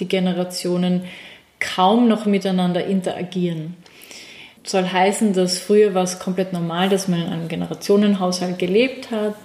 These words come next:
dass man auch in, in der Arbeit oder in Vereinen oder in Chören oder Orchestern, wo auch immer man dann tätig ist,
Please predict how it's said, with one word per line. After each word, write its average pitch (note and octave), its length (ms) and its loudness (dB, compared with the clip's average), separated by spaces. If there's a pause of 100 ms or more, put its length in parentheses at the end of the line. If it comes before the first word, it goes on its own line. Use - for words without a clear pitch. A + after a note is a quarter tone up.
(160)
dass F#3 300 -4
man F3 160 2
auch F#3 320 -2
in, F3+ 420 0
in F#3 140 -2
der - 160 -4
Arbeit G3 520 4
oder F3+ 180 0
in F3 100 2
Vereinen A3 880 2
oder G3 240 -6
in E3+ 260 -4
Chören G#3+ 540 4
oder - 240 -2
Orchestern, G3+ 640 -2
wo F#3 80 2
auch F3+ 100 -2
immer G3+ 220 0
man F#3 220 2
dann F3 180 -2
tätig A3 420 -2
ist, G3 240 2